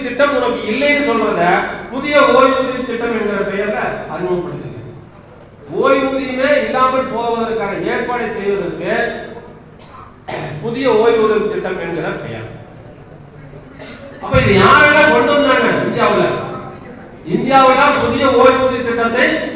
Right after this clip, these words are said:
கொண்டு வந்தது யார் அப்படின்னு கேட்டா, என்னை பொறுத்தவரைக்கும் அனைவருக்குமே பங்கு உண்டு, அனைத்து அரசியல் கட்சிகளுக்குமே இந்தியாவில் பங்கு உண்டு. மீறி போனா ஒரு சதவீதம் வேணா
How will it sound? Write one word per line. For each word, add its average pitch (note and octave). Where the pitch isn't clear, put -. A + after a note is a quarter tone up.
கொண்டு A#3+
வந்தது -
யார் -
அப்படின்னு G3
கேட்டா, E3
என்னை F#3+
பொறுத்தவரைக்கும் G3
அனைவருக்குமே A#3
பங்கு F3
உண்டு, D#3
அனைத்து C#4
அரசியல் C#4
கட்சிகளுக்குமே B3+
இந்தியாவில் A#3
பங்கு G3
உண்டு. -
மீறி G#3
போனா G#3+
ஒரு G#3
சதவீதம் B3+
வேணா A#3